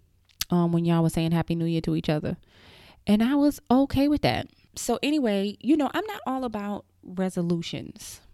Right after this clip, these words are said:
And not, and that, this episode is not gonna be about resolutions. It's really just gonna be, um, introspective and forward looking. Because I think I've always, I think I told you guys before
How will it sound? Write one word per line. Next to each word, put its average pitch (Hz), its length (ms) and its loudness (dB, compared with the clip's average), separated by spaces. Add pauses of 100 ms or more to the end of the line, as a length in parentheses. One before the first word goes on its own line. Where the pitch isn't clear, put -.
(320)
And 190 120 0
not, 180 240 0
and 196 180 0
that, 202 140 -4 (120)
this 214 300 0
episode 214 460 -4
is 185 80 -4
not 185 180 -2
gonna 175 160 -2
be 175 100 -2
about 165 240 -4
resolutions. 160 880 -6 (800)
It's 226 180 4
really 254 280 2
just 214 180 0
gonna 180 220 -2
be, 170 260 -2
um, 151 560 -6 (380)
introspective 247 1200 0 (120)
and 185 300 0
forward 196 540 2
looking. 147 480 -4 (760)
Because 196 280 2
I 196 80 6
think 247 400 2 (160)
I've 247 260 -6
always, 226 500 -2
I 214 80 -6
think 311 200 -8
I 311 60 -4
told 226 240 0
you - 60 -20
guys 190 220 -2
before 175 640 0